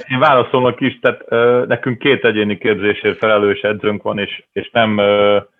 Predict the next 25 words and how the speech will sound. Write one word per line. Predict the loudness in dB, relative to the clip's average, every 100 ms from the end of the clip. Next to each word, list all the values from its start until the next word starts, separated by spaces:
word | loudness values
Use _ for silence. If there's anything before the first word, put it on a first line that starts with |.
| _ _
Piskó | -6 -4 -2 -2
Táki, | -2 -2 -4
ugye | -2
egy | -2
Klaus | -2 0 0 0
Laci | -6 -8 -6
és | -6
egy | -6 -6
Petres | -4 -2 -2 -2
Tomi, | -4 -4 -6 _ _ _ _
aki, | -8 -6 -4 -2 -2 -4
akinek | -8 -8 -4 -4
csak | -4 -4 -2
ez |
a | -4 -2
feladata, | -2 0 0 0 -2 -2 -2
de | 2 2
én | 2 0
azt | 0 0
mondom, | -2 0 0
hogy | 0 0
minden | 0 0 2
egyes | 0 0 0
vezetőedző, | 0 0 0 0 0 0 2 2 2 -2 _
pályaedző, | 0 2 2 2 0 0 0 0